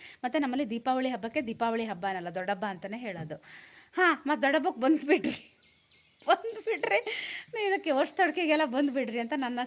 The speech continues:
ಚಿನ್ನಿನ ಕರೀತಾಯಿದ್ರು. ಅದೇ ಶೋಭಂಟಿ ಅಂತ ಇದ್ರು. ನಾನೇನೋ ಪಾತ್ರೆನವ ತೊಳೆದೂ ಇಲ್ಲ, ಮೇಲ್ ದಬಾಕೂ ಇಲ್ಲ, "ನೀವು ಹಬ್ಬದ ಕರೆ ಈಗಲೇ ಶುರು ಮಾಡಿದ್ದೀರಾ"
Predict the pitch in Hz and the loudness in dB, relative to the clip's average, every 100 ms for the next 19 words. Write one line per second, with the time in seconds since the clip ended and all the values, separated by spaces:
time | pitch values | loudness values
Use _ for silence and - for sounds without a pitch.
0 | - 262 220 233 247 247 220 214 202 190 | -6 -8 -6 -4 -4 -4 -6 -2 -4 -2
1 | 190 196 196 196 180 202 202 196 185 190 | -2 -2 -4 -6 -8 -8 -8 -10 -10 -8
2 | 196 175 180 - - - 214 208 208 226 | -8 -8 -14 -16 -20 -12 -6 -4 -4 -4
3 | 226 190 202 226 240 226 202 208 220 220 | -4 -4 -2 -2 -2 0 0 0 -2 0
4 | 190 220 247 285 233 220 208 262 302 - | 2 2 2 0 0 0 2 0 -2 -14
5 | - 214 233 262 185 175 233 277 - - | -8 0 2 2 0 2 4 4 2 0
6 | 370 302 311 302 320 302 262 269 277 262 | 2 4 6 6 6 2 2 4 6 6
7 | 302 320 240 202 233 233 - - 240 254 | 4 2 2 2 0 -2 -2 -4 -4 -8
8 | 247 233 - 254 269 269 - 196 277 254 | -6 -4 -4 -4 -4 -6 -6 0 2 2
9 | 233 226 214 214 226 | 0 -6 -6 -8 -10